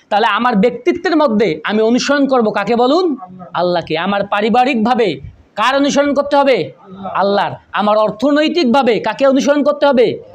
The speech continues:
আল্লাহকে। আমরা সামাজিকভাবে কাকে অনুসরণ করতে হবে?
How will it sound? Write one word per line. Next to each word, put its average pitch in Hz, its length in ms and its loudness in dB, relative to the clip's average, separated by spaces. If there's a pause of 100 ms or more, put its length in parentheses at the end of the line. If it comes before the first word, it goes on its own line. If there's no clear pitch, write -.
(140)
আল্লাহকে। 233 580 0 (160)
আমরা 214 380 0
সামাজিকভাবে 254 840 0
কাকে 240 260 -2
অনুসরণ 294 380 0
করতে 311 200 0
হবে? 262 380 2